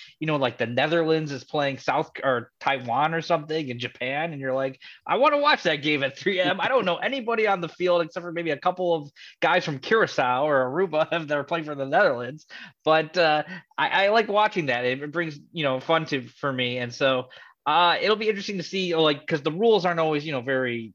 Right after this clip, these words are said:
stringent on who could represent what teams. You know, you get Anthony Rizzo, like, representing Italy. Freddie Freeman's gonna represent Canada. Um, but, uh,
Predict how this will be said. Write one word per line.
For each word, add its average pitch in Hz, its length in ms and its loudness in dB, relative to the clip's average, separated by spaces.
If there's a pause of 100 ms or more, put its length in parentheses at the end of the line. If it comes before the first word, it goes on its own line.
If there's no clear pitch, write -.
stringent 131 640 -4
on 113 160 -4
who 135 260 -6 (340)
could 131 120 -4
represent 127 340 -2
what 117 180 -2
teams. 143 280 -8
You 120 60 -10
know, 113 40 -6
you 113 100 -8
get 113 140 -2
Anthony 113 320 -4
Rizzo, 117 320 -6
like, 107 180 -8
representing 110 380 -10
Italy. 117 300 -6
Freddie 123 240 -6
Freeman's 123 320 -12
gonna 110 120 -14
represent 110 360 -12
Canada. 120 420 -8 (400)
Um, 117 380 0 (440)
but, 135 300 -2
uh, 117 280 0